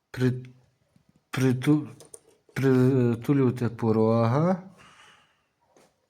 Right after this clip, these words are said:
Прихватити до тої бляхи. Верхню сторону теж приварювати. А потім, що лишнє, обріжуть. Ну то,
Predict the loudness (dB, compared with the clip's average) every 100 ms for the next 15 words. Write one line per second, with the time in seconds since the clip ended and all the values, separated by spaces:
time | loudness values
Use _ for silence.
0 | _ -4 -4 -2 -2 2 2 2 -2 0
1 | 0 0 -2 0 0 -2 -2 -2 -2 -6
2 | -16 _ -20 -20 _ _ _ _ _ _
3 | -20 -20 -20 -20 _ _ _ _ _ _
4 | _ _ _ _ _ _ _ _ _ _
5 | _ _ _ 4 4 4 -4 -4 -2 0
6 | -2 -2 -2 0 0 -2 0 2 2 2
7 | 0 -2 -2 -6 -8 -20 _ _ _ _
8 | _ _ _ _ _ _ _ _ _ _
9 | _ -20 _ _ _ _ -20 _ _ -12
10 | -2 0 0 -2 0 2 2 0 -2 -2
11 | 0 -2 -2 -10 -18 -20 -16 -8 -4 -2
12 | 0 0 0